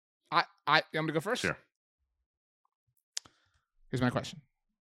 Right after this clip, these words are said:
Speaker 1: What if Carson Wentz is good?
Speaker 2: Mm.
Speaker 1: And I don't mean, like, holy crap good, but, like, what if he's, like,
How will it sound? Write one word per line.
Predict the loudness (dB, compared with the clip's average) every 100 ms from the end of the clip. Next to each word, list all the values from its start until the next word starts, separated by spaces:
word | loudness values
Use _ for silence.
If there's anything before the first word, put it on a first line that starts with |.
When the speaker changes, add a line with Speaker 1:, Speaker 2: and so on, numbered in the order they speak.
| _ _ _ _ _ _ _ -20 -20 _ _ _ _ _ _ _
Speaker 1:
What | 4 4
if | 4
Carson | 0 2
Wentz | 0 0
is | -2
good? | -4 -4 -10 -4
Speaker 2:
Mm. | 0 0 -4 -16 _ _ -20 -16 -16 -16 -20 _ _ 4
Speaker 1:
And | 8
I | 10
don't | 8
mean, | 6
like, | 6 8
holy | 10 8 8
crap | 2 0
good, | -4
but, | 0
like, | 2
what | 2
if | 4
he's, | 0 2
like, | 0